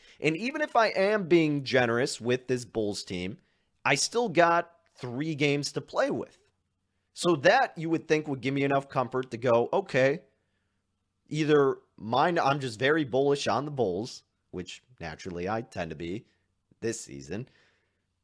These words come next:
or it's just, hey, you're going, maybe you're off, but you have a few games to play with because you're being a little bit too greedy with this Bulls team. But let's go through the schedule. Let's see if we actually can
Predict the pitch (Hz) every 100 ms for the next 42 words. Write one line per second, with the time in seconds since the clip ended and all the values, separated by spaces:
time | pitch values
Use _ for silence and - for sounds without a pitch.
0 | _ _ _ _ 190 185 151 156 - 147
1 | 143 - - _ 147 147 82 _ _ 120
2 | 127 113 143 147 160 139 143 165 175 170
3 | 147 131 - - _ _ - 147 135 123
4 | 135 151 123 - 139 123 123 123 - 117
5 | - 101 87 71 - _ _ _ 113 127
6 | 120 117 123 120 107 117 151 160 151 -
7 | - 139 107 123 113 110 104 - 98 -
8 | 90 87 - 78 - _ _ _ 120 185
9 | 208 208 202 196 185 180 - 170 107 85
10 | 107 160 - - 151 147 _ _ - 127
11 | 135 131 113 117 117 123 123 120 - 107
12 | 113 135